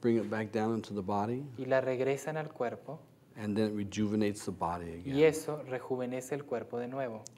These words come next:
Speaker 1: Then you get up and you start going the next day.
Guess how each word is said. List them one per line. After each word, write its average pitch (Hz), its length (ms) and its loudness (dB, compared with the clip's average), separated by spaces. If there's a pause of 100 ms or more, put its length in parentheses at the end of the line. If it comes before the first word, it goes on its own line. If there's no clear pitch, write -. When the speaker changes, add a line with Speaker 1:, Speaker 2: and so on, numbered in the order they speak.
Speaker 1:
Then 104 180 0
you 104 120 0
get 104 120 4
up 110 200 4
and 107 80 0
you 98 80 0
start 101 260 -2
going 104 300 0
the 98 100 -2
next 95 320 -4
day. 85 260 -8